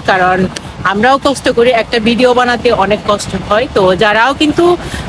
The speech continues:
যারা কিন্তু আপনার, এই, আমার পিছনে হচ্ছে ট্রেন যাচ্ছে,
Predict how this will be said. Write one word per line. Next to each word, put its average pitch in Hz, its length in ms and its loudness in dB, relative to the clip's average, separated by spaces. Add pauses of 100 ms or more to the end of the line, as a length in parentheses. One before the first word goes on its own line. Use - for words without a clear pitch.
(100)
যারা 247 280 2
কিন্তু 330 500 2
আপনার, 262 560 0
এই, 196 800 2
আমার 202 240 0
পিছনে 247 380 0
হচ্ছে 254 400 0
ট্রেন 220 280 2 (120)
যাচ্ছে, 220 500 0